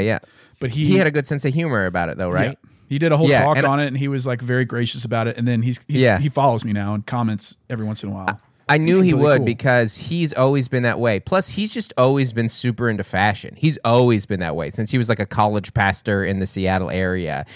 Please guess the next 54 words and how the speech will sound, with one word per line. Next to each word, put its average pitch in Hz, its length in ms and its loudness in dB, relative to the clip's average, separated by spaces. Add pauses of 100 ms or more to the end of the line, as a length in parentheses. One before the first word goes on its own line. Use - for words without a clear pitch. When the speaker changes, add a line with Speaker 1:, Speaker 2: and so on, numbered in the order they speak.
(240)
Speaker 1:
He'd 117 120 0
be 120 60 2
Speaker 2:
Mm-hmm. 113 100 4
Speaker 1:
like, 117 100 -4
"Yeah, 220 160 -2
that 196 160 0
Judah 185 300 -2
guy, 107 220 2
man, 110 160 0
he's, 170 280 -4
he's 127 200 -8
an 127 100 -4
eccentric 143 600 -2
dresser. 127 440 0
That 113 180 0
guy." 208 1400 -2
<laughs> - 0 - (560)
But 185 120 4
anyway, 214 300 4
so 160 220 0
I, 151 320 2
um, 127 420 -2 (640)
I 120 120 4
was 120 120 0
always, 139 240 2
like, 107 140 -2
in 101 180 -4
love 120 280 2
with 107 140 -4
stand-up, 90 520 -6
though, 87 440 -4
and 90 540 -4
when 98 380 -4
I 98 100 2
left, 101 500 0 (140)
uh, 87 360 0
we 127 260 2
left 135 300 2
Mars 113 280 2
Hill 101 320 2
before 95 540 0
the 87 100 -4
crap 101 320 0
hit 107 160 0
the - 80 -8
fan, 85 480 -2
but 95 160 4
Speaker 2:
Mm-hmm. 110 100 0
Speaker 1:
it 107 160 2
was 95 280 -2
rising 95 580 0
to - 120 -4
the 85 80 -8
fan, 80 520 -6